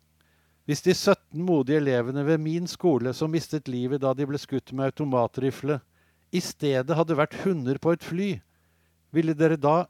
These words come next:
endelig begynt å snakke om våpen?» Men senator Kennedy ville ikke snakke om strengere våpenlover. Han er sterk motstander av enhver begrensning i retten til å eie alle slags pistoler, revolver og rifler, også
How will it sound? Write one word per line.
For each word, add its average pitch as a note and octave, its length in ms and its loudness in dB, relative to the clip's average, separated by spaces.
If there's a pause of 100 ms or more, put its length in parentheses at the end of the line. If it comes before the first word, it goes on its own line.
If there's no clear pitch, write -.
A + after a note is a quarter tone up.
endelig C#3 480 0
begynt D3 320 0
å - 60 -4
snakke D3+ 260 -2
om D3 160 -2
våpen?» D3+ 400 0 (1600)
Men F#3+ 160 0
senator E3+ 480 4
Kennedy C#3+ 500 0 (140)
ville D3 320 0
ikke - 180 -4
snakke F#3 380 -2
om A#2+ 80 -4
strengere G#2+ 480 -6
våpenlover. B2 640 -2 (800)
Han A2 120 -6
er A2 100 -6
sterk A#2+ 420 -4
motstander B2 720 -4
av G#2+ 100 -2
enhver G#2+ 320 -2
begrensning A#2+ 720 -6
i A#2+ 100 -4
retten A2 320 -8
til A#2+ 160 -4
å C3 80 -2
eie B2+ 300 -2
alle B2 260 -2
slags A#2 320 -6
pistoler, B2+ 640 0
revolver B2 480 0
og C#3 140 0
rifler, C#3 400 -4 (640)
også F3 360 2